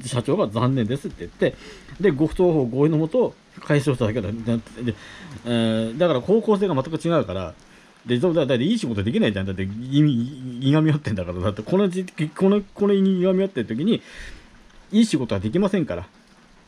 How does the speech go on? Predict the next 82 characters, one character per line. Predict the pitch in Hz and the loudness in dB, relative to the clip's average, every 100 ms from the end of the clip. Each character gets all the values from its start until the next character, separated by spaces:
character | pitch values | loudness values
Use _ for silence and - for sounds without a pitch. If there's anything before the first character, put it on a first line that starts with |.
| _ - _ - | _ -20 _ -4
お | 127 | 0
互 | 151 120 110 | 2 2 0
い。 | - - | -2 -4
山 | 131 156 | 0 2
下 | 131 | 0
さ | 110 | 0
ん | |
も | 101 | 0
松 | 104 107 139 | 0 0 -2
尾 | 135 | -2
さ | 127 | -2
ん | 135 | -2
も | |
そ | 131 123 | -2 -2
う | |
で | 202 | -2
し | 202 - 151 | -6 -10 -4
ょ？ | |
あ | 123 | 0
の、 | 117 113 - - - - 139 | 0 -2 -6 -20 -20 -20 -8
な | 139 143 | -4 -2
ん | |
か | 104 | -2
そ | 120 113 | 0 -2
の、 | 110 - - - - - - | -2 -6 -18 -20 -20 -20 -4
け-、 | 175 120 - | -2 -2 -8
喧 | - 175 165 | -2 -2 2
嘩 | 156 156 151 156 | 2 2 0 -2
を | 160 | -2
見 | 151 147 147 143 156 | -2 0 0 0 -2
て | 135 | 0
る。 | 113 107 113 - - - - | 0 0 -4 -8 -20 -20 -4
だ | 170 | 0
っ | |
て | 123 | 4
冷 | 233 320 | 4 4
静 | 311 302 | 2 2
に | 269 | 2
な | 294 | 0
っ | |
て、 | 180 | 0
冷 | 151 175 254 302 | 0 2 2 2
静 | 294 | 2
に | |
な | 220 | 0
れ | 294 | 0
な | 233 | 0
い | 107 | 0
ん | |
だ | 95 | 0
か | |
ら、 | 117 | 0
冷 | 285 302 | 2 2
静 | 302 | 0
に | |
な | 302 | -2
れ | 302 | -2
な | 208 | 0
か | 123 | 0
っ | |
た | |
ら | 123 | 2
い | |
い | 208 | 2
音 | 131 | 0
楽 | 110 | -2
作 | - - - 226 | -10 -20 0 2
れ | |
な | 185 | 4
い | |
わ | 92 | 0
け | 92 | -2
じ | 123 | -4
ゃ | |
ん。 | |
だ | 117 | -4
っ | |
て、 | 82 92 | -4 -6
<laughs> | 101 90 107 107 | -4 -2 0 2
だ | 113 | 0
っ | |
て、 | 98 123 101 - | 0 -2 -2 -4